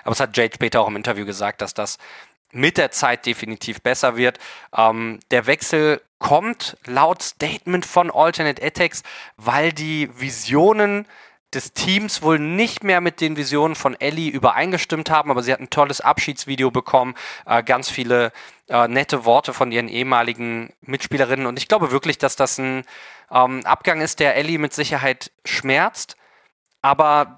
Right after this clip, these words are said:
da ist man immer noch im Profigeschäft und egal wie viel Family man da ist, man will dann vielleicht irgendwann diesen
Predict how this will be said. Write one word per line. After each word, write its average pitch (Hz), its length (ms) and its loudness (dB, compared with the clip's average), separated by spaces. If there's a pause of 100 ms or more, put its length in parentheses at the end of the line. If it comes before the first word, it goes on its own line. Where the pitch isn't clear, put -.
da 143 120 4
ist 165 140 -2
man 202 140 2
immer 196 160 0
noch 196 140 0
im 185 80 -4
Profigeschäft 180 720 -2
und 160 80 -4
egal 156 240 2
wie 156 60 -12
viel 147 200 -4
Family 170 540 -2
man 156 220 0
da 135 80 4
ist, 160 360 -4 (360)
man 135 200 -2
will 165 140 4
dann 160 280 2
vielleicht 135 440 0
irgendwann 143 220 -2
diesen 135 260 -6